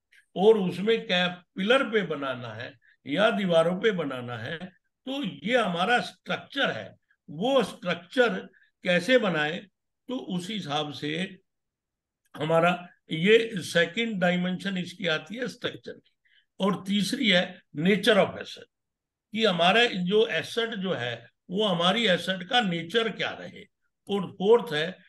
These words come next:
ये dimension of asset, ये हमारा, ये हमारे asset की dimension क्या रहे। तो ये कुल मिला के हमारा ये चारों side से हमारा एक ये financial pyramid, अ, इसके base पे हमारा, अ, चलता है।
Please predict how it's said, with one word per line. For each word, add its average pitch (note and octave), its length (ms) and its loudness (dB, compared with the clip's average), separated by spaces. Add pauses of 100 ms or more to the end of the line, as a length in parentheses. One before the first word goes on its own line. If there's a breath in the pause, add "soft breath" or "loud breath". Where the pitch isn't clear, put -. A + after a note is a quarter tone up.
(160 soft breath)
ये G3+ 180 -2
dimension F3+ 640 2
of D3+ 160 -6
asset, - 400 -18 (480 soft breath)
ये A3 160 2
हमारा, D#3 440 0
ये G3+ 400 -2 (200 loud breath)
हमारे D#3+ 340 2
asset F3 400 0
की A#3 400 -10
dimension F3+ 720 0
क्या C3 160 -2
रहे। F2 200 -8 (440 soft breath)
तो B3 140 0
ये G#3+ 340 2
कुल A#3 280 0
मिला F#3 300 4
के A3+ 220 0
हमारा F3 360 0
ये G3 180 -2
चारों F#3 380 0
side D#3+ 320 -2
से F3 260 -8 (320 loud breath)
हमारा E3 380 2
एक F3 320 0 (220 loud breath)
ये F#3+ 120 2
financial G3 720 2
pyramid, D3+ 640 -2 (500 soft breath)
अ, F3 440 4
इसके F#3+ 340 4
base F3 440 0
पे G#3+ 60 -2
हमारा, D#3 520 -4 (380)
अ, - 100 -14
चलता - 460 -4
है। - 220 -12